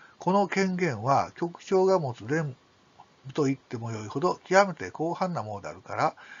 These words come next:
所長は日常業務についてほとんど専決執行できる体制である。まあ、引用終わりということで、とありますように、ほとんどの権限を所長に下ろすというもので、当時としてはかなり画期的なものでした。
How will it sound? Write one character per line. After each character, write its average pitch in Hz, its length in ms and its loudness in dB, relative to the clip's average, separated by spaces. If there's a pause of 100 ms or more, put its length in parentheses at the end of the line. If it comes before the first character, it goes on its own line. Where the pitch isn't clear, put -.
(140)
所 143 180 -4
長 110 220 -4
は 151 220 4
日 139 220 -10
常 160 200 -2
業 196 200 0
務 156 140 -4
に 110 60 -10
つ 101 100 -12
い 98 40 -12
て 98 140 -12
ほ - 180 -10
と 226 200 -4
ん 233 60 -10
ど 117 100 -6
専 185 240 -6
決 185 200 -4
執 - 220 -10
行 120 200 -6
で 107 80 -10
き 110 60 -12
る 110 120 -8
体 95 200 -12
制 87 140 -14
で - 80 -18
あ - 40 -16
る。 - 60 -20 (280)
ま 117 100 -10
あ、 - 20 -6
引 135 140 -4
用 127 140 -6
終 123 120 -8
わ 135 100 -4
り 127 100 -6 (220)
と 104 60 -12
い - 20 -10
う 98 40 -16
こ - 80 -18
と 98 100 -18
で、 120 200 -8 (520)
と 175 100 4
あ 165 80 8
り 156 60 2
ま 151 140 0
す - 120 -6
よ 170 100 4
う 147 40 0
に、 131 60 -4
ほ 143 180 -4
と 208 240 0
ん 214 40 -10
ど 160 120 -2
の 113 140 -8
権 175 300 -4
限 156 320 -4
を 123 100 -4
所 170 160 -4
長 135 200 -2
に 110 60 -8
下 120 100 -6
ろ 139 120 0
す - 100 -14
と 90 80 -10
い 95 40 -8
う 98 60 -12
も 107 180 -14
の 95 40 -18
で、 98 120 -16
当 180 280 0
時 - 80 -8
と 101 100 -10
し - 40 -16
て - 60 -12
は - 60 -12
か - 140 -10
な 175 60 -2
り 202 120 -10
画 110 160 -10
期 - 140 -20
的 147 160 -12
な 139 80 -2
も 98 80 -6
の 85 100 -14
で - 60 -18
し - 60 -20
た。 - 100 -20